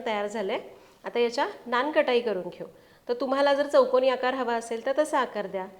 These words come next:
मोल्डमधून करायचं असेल तर तसं केलं तरी चालेल. मी इथं गोल छोट्या छोट्या नानकटाई करून घेणार आहे, हे बघा या पद्धतीने.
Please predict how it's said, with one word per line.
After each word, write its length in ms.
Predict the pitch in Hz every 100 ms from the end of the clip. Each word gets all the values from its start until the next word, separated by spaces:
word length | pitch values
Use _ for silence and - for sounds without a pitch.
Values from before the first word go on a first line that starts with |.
| - _ _
मोल्डमधून 580 | 226 254 269 269 262 269
करायचं 360 | 254 240 240
असेल 280 | 240 240 220
तर 60 | 240
तसं 180 | 240 233
केलं 220 | 226 220 214
तरी 200 | 220 320 480 - -
चालेल. 280 | 208 - - - _ _ _
मी 60 | 233
इथं 240 | 240 277 220
गोल 280 | 262 277 269
छोट्या 240 | 277 247 247
छोट्या 220 | 233 247
नानकटाई 480 | 247 208 208 196 233
करून 280 | 233 202 185
घेणार 300 | 185 180 185
आहे, 80 | - _ _ _ _ _ _
हे 60 | 175
बघा 160 | 165
या 180 | - 208
पद्धतीने. 600 | 196 170 - 170 - -